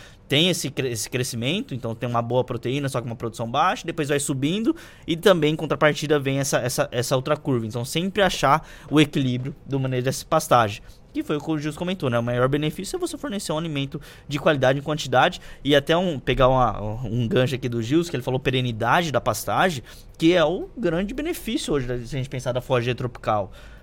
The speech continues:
Então não é igual forrageira anual que você tem que plantar todo ano. Você tem ali um, uma cultivar que vai rebrotar e você não precisa mexer na área todo ano. Então a gente tem que aproveitar essa perenidade.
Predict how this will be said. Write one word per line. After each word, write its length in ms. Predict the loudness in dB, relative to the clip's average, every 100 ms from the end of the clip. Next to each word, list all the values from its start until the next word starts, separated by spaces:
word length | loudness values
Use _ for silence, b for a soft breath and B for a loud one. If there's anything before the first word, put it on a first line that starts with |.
| -4
Então 160 | 0 2
não 120 | 4
é 80 | 4
igual 160 | 4
forrageira 460 | 2 2 2 2 2
anual 340 | 2 2 2
que 80 | 0
você 160 | -8 -6
tem 120 | -4
que 60 |
plantar 260 | -2 0 0
todo 260 | 0 2 2
ano. 300 | 2 -2 -8
Você 160 | -10
tem 340 | -8 -6 -2 0
ali 300 | 0 2 0
um, 320 | 0 -6 -6
uma 120 | -6
cultivar 300 | -6 0 0
que 60 | 2
vai 100 | 0
rebrotar 400 | 0 -4 -2 -2
e 40 |
você 180 | -2 -4
não 100 | -2
precisa 380 | -2 -2 -2 0
mexer 240 | -2 -2
na 80 | -2
área 160 | -2
todo 260 | -4 -6 -2
ano. 160 | -2 -4 B B
Então 100 | -2
a 60 |
gente 100 | -2
tem 140 | -4 -6
que 40 |
aproveitar 420 | -2 0 0 0
essa 120 | -2 -2
perenidade. 640 | -4 -2 2 2 2 -2